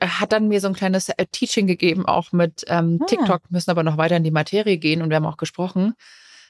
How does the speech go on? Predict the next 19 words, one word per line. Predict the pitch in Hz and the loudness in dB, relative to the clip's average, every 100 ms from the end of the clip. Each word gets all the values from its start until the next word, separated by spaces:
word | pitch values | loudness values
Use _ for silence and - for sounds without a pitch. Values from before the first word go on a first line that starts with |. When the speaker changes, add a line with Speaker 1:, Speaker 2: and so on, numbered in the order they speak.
| - | -6
Speaker 1:
ähm, | 165 160 165 156 _ _ _ _ _ _ - - | -2 0 -2 -6 _ _ _ _ _ _ -20 -8
gerade | 165 170 | -2 2
auch | 165 | 2
mit | 165 151 | 0 0
Körper | 196 208 240 220 175 | 2 2 4 2 2
und | 175 | 0
sowas. | 180 180 202 202 - | -2 0 0 -2 -4
Und | 175 180 175 _ _ _ _ _ _ _ | -2 -2 -2 _ _ _ _ _ _ _
ich | - - | -12 -4
glaube, | 208 202 247 233 190 214 220 - | 2 4 4 4 2 0 -2 0
diese | 240 254 | 2 2
Generation, | 254 226 214 196 - - 226 226 202 226 339 _ _ _ _ _ _ _ _ - | 2 2 0 -2 -4 0 4 4 4 4 -2 _ _ _ _ _ _ _ _ -4
ähm, | - 190 190 196 190 165 | 0 2 2 0 -2 0
wie | 202 180 | 2 4
auch | 190 196 - _ - - | 4 2 -4 _ -20 -14
<laughs> | - - - | -12 -10 -6
die | 190 | -2
wunderbare | 190 214 202 196 190 | 0 0 2 0 0
Carlotta, | 196 190 214 202 190 | 2 2 2 2 0